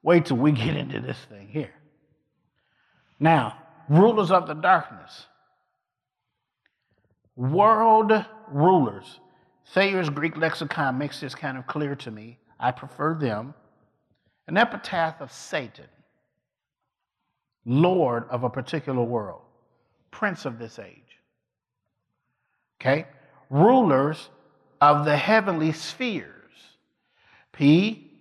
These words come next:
um, pardon me, S P H E R E S. You okay?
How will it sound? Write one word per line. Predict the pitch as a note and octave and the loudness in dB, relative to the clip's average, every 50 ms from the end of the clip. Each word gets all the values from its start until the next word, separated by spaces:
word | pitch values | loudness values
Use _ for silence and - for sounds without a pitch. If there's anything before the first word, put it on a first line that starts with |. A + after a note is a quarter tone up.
| _ _ _ _ - | _ _ _ _ -10
um, | B2+ B2+ B2+ | -8 -8 -2
pardon | - E3+ D3+ C#3 B2+ A#2 A2+ | 2 4 4 4 4 2 -2
me, | A2+ A2 - - | -2 -6 -4 0
S | C#3+ D#3 F3+ F3 - - - | 2 2 2 0 -4 -10 -8
P | F#3 F#3+ F#3 - | -6 -6 -4 -4
H | - C3+ C3+ C3+ - - - - _ _ | -6 -6 -6 -8 -8 -12 -16 -18 _ _
E | - D#3+ E3 F3 F3+ - - | -10 -8 -8 -8 -8 -8 -6
R | - B2+ B2+ C3+ C3+ C#3 C#3 C#3 | -2 0 0 0 0 -4 -6 -8
E | D3 C3+ B2+ B2+ C3 B2+ - | -10 -10 -8 -8 -10 -8 -6
S. | C#3+ - C3 G2+ - - _ _ _ _ _ _ _ _ _ _ _ _ _ _ _ _ _ _ _ _ _ _ _ _ _ _ _ | -6 -6 -6 -6 -10 -16 _ _ _ _ _ _ _ _ _ _ _ _ _ _ _ _ _ _ _ _ _ _ _ _ _ _ _
You | B2+ A2 | -16 -12
okay? | A2 G#2 - C3 C3+ D#3+ A#3 | -8 -4 0 2 2 0 0